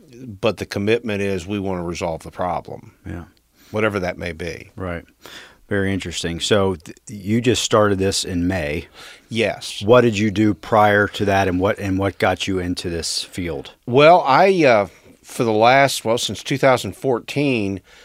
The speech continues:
Speaker 1: I ran a nonprofit agency called Families Matter. Uh, we provided problem solving as an alternative to locking juveniles up. Uh, it was the, uh, the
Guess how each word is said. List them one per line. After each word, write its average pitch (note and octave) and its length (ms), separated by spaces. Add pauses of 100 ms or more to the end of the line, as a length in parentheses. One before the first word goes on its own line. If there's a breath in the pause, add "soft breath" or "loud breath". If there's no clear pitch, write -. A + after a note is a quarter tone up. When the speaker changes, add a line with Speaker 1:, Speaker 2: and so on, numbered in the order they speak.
(180 loud breath)
Speaker 1:
I A2+ 100
ran A2+ 340
a G2 80
nonprofit A2 960 (260 loud breath)
agency F#2 640
called F#2 320
Families G2 460
Matter. G2 480 (560 soft breath)
Uh, F#2+ 420
we G2+ 280
provided F#2+ 720
problem A2+ 400
solving G2 540
as G2 340
an G2 80
alternative F#2 640
to F#2+ 220
locking F#2 760
juveniles F2+ 580
up. - 320 (640 soft breath)
Uh, F2+ 360
it F#2+ 40
was - 400
the, F#2 360
uh, E2+ 240
the F2 440